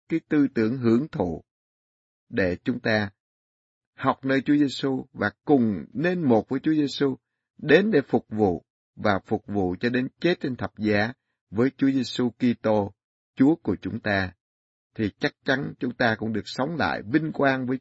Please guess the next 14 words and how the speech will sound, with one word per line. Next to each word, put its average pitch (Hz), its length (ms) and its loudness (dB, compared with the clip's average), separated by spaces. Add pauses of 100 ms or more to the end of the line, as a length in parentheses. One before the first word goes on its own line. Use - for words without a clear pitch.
Chúa 139 340 2 (440)
để 101 200 2
làm 110 260 0 (100)
con 147 280 2
cái 147 260 0
của 95 240 -4
Cha 113 260 0
trên 110 180 -2
trời, 90 320 -2 (380)
bây 139 240 4
giờ 107 360 4
và 92 120 0
mãi 95 300 0
mãi 98 280 -2